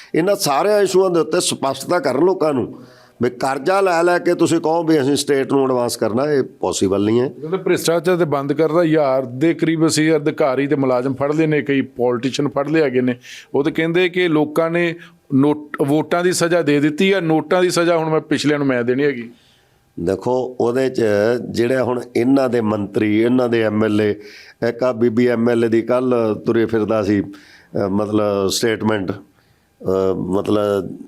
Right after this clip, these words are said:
Speaker 1: ਵੀ ਪੰਜਾਹ ਲੱਖ ਰੁਪਈਏ ਤੱਕ ਉਹ, ਉਹਦੇ 'ਤੇ ਲੱਗ ਰਿਹਾ ਹੈਗਾ। ਉਹਦੀ ਵੈਰੀਫਿਕੇਸ਼ਨ ਤਾਂ ਕਰ ਲੈਣ ਇਹ।
Speaker 2: ਪੰਜਾਹ ਲੱਖ ਕਿੱਥੇ ਲੱਗ ਰਿਹਾ ਜੀ?
Speaker 1: ਉਹ ਇੱਕ, ਮ, ਨਕੋਦਰ ਤੋਂ ਸ਼ਾਇਦ ਬੀਬੀ ਐਮ ਐਲ ਏ ਇਹਨਾਂ ਦੀ।
Speaker 2: ਅੱਛਾ ਜੀ।
Speaker 1: ਤੇ ਉਹ ਕੱਲ੍ਹ ਕੋਈ ਸੋਸ਼ਲ ਮੀਡੀਆ 'ਤੇ ਤੁਰਿਆ ਫਿਰ ਰਿਹਾ ਸੀ। ਉਹ ਸਾਰੀਆਂ ਗੱਲਾਂ ਦੇ ਜਵਾਬ ਤਾਂ ਕਰਨੇ ਚਾਹੀਦੇ ਇਹਨਾਂ ਨੂੰ।
Speaker 2: ਹਮ।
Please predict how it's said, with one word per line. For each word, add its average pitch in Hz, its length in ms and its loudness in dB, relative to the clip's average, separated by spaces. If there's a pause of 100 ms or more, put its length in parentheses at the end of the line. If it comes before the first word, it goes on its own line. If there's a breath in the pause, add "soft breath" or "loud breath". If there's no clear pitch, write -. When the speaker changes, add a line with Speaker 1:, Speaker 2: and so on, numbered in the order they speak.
(240)
Speaker 1:
ਵੀ 101 200 0
ਪੰਜਾਹ 143 440 0
ਲੱਖ 135 300 -2
ਰੁਪਈਏ 117 400 0
ਤੱਕ 113 300 -6
ਉਹ, 131 380 -2
ਉਹਦੇ 123 240 0
'ਤੇ 104 300 -2 (380 loud breath)
ਲੱਗ 110 260 0
ਰਿਹਾ 110 220 0
ਹੈਗਾ। 98 360 -2 (200)
ਉਹਦੀ 123 180 0
ਵੈਰੀਫਿਕੇਸ਼ਨ 123 640 0
ਤਾਂ 151 120 -2
ਕਰ 131 160 -2
ਲੈਣ 123 200 0
ਇਹ। 123 200 -4
Speaker 2:
ਪੰਜਾਹ 156 440 0
ਲੱਖ 170 120 0
ਕਿੱਥੇ 185 220 -2
ਲੱਗ 170 160 2
ਰਿਹਾ 180 140 0
ਜੀ? 226 80 -8 (600 soft breath)
Speaker 1:
ਉਹ 113 40 2
ਇੱਕ, 113 180 -2
ਮ, 104 400 0 (120)
ਨਕੋਦਰ 120 520 0
ਤੋਂ 131 200 -2
ਸ਼ਾਇਦ 127 240 0
ਬੀਬੀ 123 340 2
ਐਮ 123 200 2
ਐਲ 127 140 2
ਏ 127 60 2
ਇਹਨਾਂ 123 260 0
ਦੀ। 117 180 -2 (140)
Speaker 2:
ਅੱਛਾ 139 220 -6
ਜੀ। 123 100 -6 (420 loud breath)
Speaker 1:
ਤੇ - 60 -2
ਉਹ 117 280 2
ਕੱਲ੍ਹ 123 280 -2
ਕੋਈ 120 160 2
ਸੋਸ਼ਲ 117 320 2
ਮੀਡੀਆ 127 280 2
'ਤੇ 127 140 0
ਤੁਰਿਆ 117 240 0
ਫਿਰ 107 120 -2
ਰਿਹਾ 117 220 0
ਸੀ। 117 120 0
ਉਹ 139 160 2
ਸਾਰੀਆਂ 139 380 0
ਗੱਲਾਂ 147 240 0
ਦੇ 147 100 0
ਜਵਾਬ 131 340 0
ਤਾਂ 147 100 -2
ਕਰਨੇ 135 260 -2
ਚਾਹੀਦੇ 139 260 2
ਇਹਨਾਂ 131 240 2
ਨੂੰ। 127 140 0
Speaker 2:
ਹਮ। - 160 -6